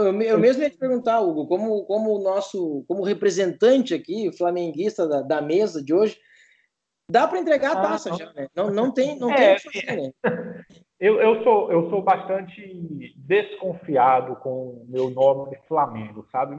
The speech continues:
Speaker 2: Apesar de esse ano ele, é, não tá, não está sendo sorte, não está sendo uma, é, um mundo conspirando a favor do Flamengo, digamos assim, ele tá mostrando realmente um bom futebol, já são, são dezessete partidas, né, no Campeonato Brasileiro de invencibilidade,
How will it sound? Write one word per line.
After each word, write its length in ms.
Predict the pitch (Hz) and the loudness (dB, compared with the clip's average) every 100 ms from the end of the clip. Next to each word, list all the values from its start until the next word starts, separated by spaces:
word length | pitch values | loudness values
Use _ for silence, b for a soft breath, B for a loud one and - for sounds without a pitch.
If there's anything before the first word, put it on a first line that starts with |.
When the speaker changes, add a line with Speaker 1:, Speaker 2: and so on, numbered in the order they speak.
| 156 | -2
Speaker 2:
Apesar 720 | 190 - 226 170 170 190 180 | -2 0 -2 -2 0 -2 -2
de 100 | 190 | -6
esse 220 | 190 - | -8 -10
ano 320 | 175 160 180 | -10 -10 -6
ele, 580 | 180 180 185 175 147 - - _ - | -6 -8 -10 -8 -10 -10 -20 _ -2
é, 320 | 135 135 131 | 2 4 2
não 220 | 143 214 | 0 -2
tá, 280 | 226 190 - | 0 -2 -2
não 160 | 160 202 | -4 -4
está 260 | - - - | -2 -4 -4
sendo 240 | 180 156 - | -10 -10 -8
sorte, 580 | - 147 180 175 - 120 | 0 4 4 2 -10 -14
não 180 | 127 165 | -14 -14
está 220 | 165 139 - | -8 -10 -8
sendo 160 | 139 | -10
uma, 400 | 135 127 117 113 _ _ _ - | -8 -8 -8 -12 _ _ _ -8
é, 920 | 120 120 113 113 107 104 101 - - | -2 0 0 0 -2 -4 -6 -8 -8
um 100 | 156 | -6
mundo 680 | 135 127 135 139 165 180 151 - | -4 -4 -2 2 2 2 0 0
conspirando 480 | 151 147 151 143 | -2 0 0 0
a 100 | 147 | -2
favor 280 | - 160 135 | 0 2 2
do 120 | 131 | 0
Flamengo, 380 | - 135 147 170 | 0 -2 -2 -6
digamos 260 | 139 139 143 | -4 -4 -4
assim, 220 | 139 151 | -4 -2
ele 160 | 151 - | -4 0
tá 140 | 160 | -2
mostrando 360 | 220 - 170 143 | 0 -6 -6 -6
realmente 380 | 143 135 131 | -6 -8 -14
um 40 | 123 | -10
bom 180 | 123 123 | -10 -10
futebol, 540 | - 190 143 135 156 | -14 -6 2 2 2
já 120 | 127 120 | -2 -4
são, 220 | 139 127 - _ _ - - | -8 -10 -12 _ _ -8 -4
são 160 | 139 | -4
dezessete 680 | 131 143 - - 160 196 - | 0 -2 -2 0 2 2 0
partidas, 680 | 208 147 - 175 180 156 - | 0 0 -2 -6 -4 -4 -6
né, 160 | 139 165 | -6 -6
no 140 | 160 | -6
Campeonato 400 | - 147 135 131 | -8 -6 -4 -2
Brasileiro 580 | 131 127 123 127 127 123 | 0 0 0 -4 -4 -6
de 140 | 117 | -10
invencibilidade, 880 | 117 117 - 120 127 123 104 156 175 | -14 -16 -18 -10 -10 -6 -4 -4 -4